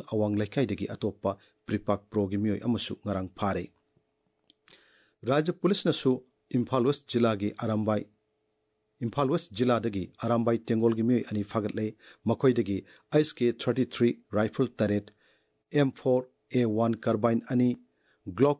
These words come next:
ꯄꯣꯏꯟꯠ ꯐꯣꯔꯇꯤ ꯐꯥꯏꯚ ꯀꯤ ꯑꯣꯇꯣ ꯄꯤꯁꯇꯣꯜ ꯑꯅꯤ ꯑꯃꯁꯨꯡ ꯃꯦꯒꯖꯤꯟ ꯃꯔꯤ ꯑꯃꯗꯤ ꯄꯣꯏꯟꯠ ꯐꯣꯔꯇꯤ ꯐꯥꯏꯚ ꯀꯤ ꯅꯣꯡꯃꯩ ꯃꯔꯨ ꯆꯥꯝꯃ ꯌꯥꯎꯅ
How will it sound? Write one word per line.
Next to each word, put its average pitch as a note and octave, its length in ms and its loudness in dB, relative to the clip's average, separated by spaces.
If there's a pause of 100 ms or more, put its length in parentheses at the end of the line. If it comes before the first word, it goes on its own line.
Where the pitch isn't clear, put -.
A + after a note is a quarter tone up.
ꯄꯣꯏꯟꯠ B2+ 340 0 (180)
ꯐꯣꯔꯇꯤ C#3+ 280 -4
ꯐꯥꯏꯚ C3 260 -2
ꯀꯤ G#2 120 -2 (200)
ꯑꯣꯇꯣ A#2 300 0
ꯄꯤꯁꯇꯣꯜ A2+ 400 -2
ꯑꯅꯤ A2 180 0
ꯑꯃꯁꯨꯡ G2+ 400 -2 (320)
ꯃꯦꯒꯖꯤꯟ A2+ 460 0
ꯃꯔꯤ G#2+ 240 0 (320)
ꯑꯃꯗꯤ G2 360 -2 (480)
ꯄꯣꯏꯟꯠ C3+ 240 0 (380)
ꯐꯣꯔꯇꯤ C#3+ 240 0
ꯐꯥꯏꯚ C#3+ 260 -2
ꯀꯤ A#2+ 80 0
ꯅꯣꯡꯃꯩ G2+ 260 0
ꯃꯔꯨ G2+ 200 0
ꯆꯥꯝꯃ G#2+ 380 0
ꯌꯥꯎꯅ F#2+ 380 -2